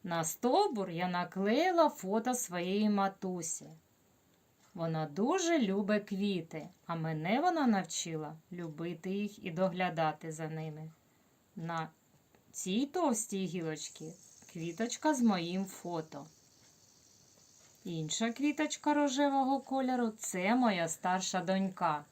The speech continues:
Вона викладає історію, навчає діток історії. Інша квіточка — це моя молодша донька. Вона вчиться в одинадцятому класі,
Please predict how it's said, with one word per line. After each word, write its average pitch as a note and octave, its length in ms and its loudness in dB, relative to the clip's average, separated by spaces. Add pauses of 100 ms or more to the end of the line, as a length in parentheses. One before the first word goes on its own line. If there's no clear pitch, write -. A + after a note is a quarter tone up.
(500)
Вона G3 480 2 (800)
викладає F#3+ 720 4
історію, F3+ 760 2
навчає A#3 600 6
діток G#3 460 0
історії. D#3+ 720 -2 (1120)
Інша G3 440 4
квіточка — D4+ 840 0
це G3 200 0
моя G3 300 4
молодша G3 600 0
донька. D#3 480 -6
Вона D#3 320 -6
вчиться D4 800 -2 (500)
в E3 80 -12
одинадцятому F#3 880 0
класі, E3+ 720 0